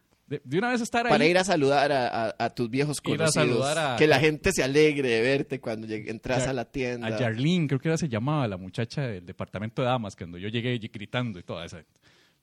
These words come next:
Speaker 1: Así, en el,
Speaker 2: Mm.
Speaker 1: el mejor estilo Karen, ¿verdad?
Speaker 2: Mm, ujú.
Speaker 1: Entonces yo dije, no, no, no, recoge en tienda, recoge en tienda. Voy, el, el de, eh, resulta que para recoger en tienda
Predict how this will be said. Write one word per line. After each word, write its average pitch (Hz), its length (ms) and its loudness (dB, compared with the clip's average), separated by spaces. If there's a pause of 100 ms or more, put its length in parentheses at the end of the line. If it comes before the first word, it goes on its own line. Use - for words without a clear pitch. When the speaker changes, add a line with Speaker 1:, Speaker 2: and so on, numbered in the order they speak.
(220)
Speaker 1:
Así, 117 140 -2
en 98 100 -4
el, 113 200 -6
Speaker 2:
Mm. 98 40 -10
Speaker 1:
el 101 80 -8
mejor 113 240 -2
estilo 160 320 -2
Karen, 104 380 -2
¿verdad? 82 260 -12
Speaker 2:
Mm, 117 220 -10
ujú. 107 640 -14
Speaker 1:
Entonces 202 240 -4
yo 220 80 -2
dije, 233 180 0
no, 359 100 -2
no, 370 180 -2
no, - 60 -20
recoge 285 340 -2
en 269 60 -2
tienda, 220 240 -4 (120)
recoge 180 260 -6
en 147 100 -6
tienda. 85 200 -14 (880)
Voy, 170 500 2 (480)
el, 120 280 -8
el 117 120 -10
de, 120 160 -8
eh, 117 260 -10
resulta 135 320 -6
que 190 120 -6
para 127 220 -4
recoger 113 420 -4
en 180 120 -8
tienda 160 420 -4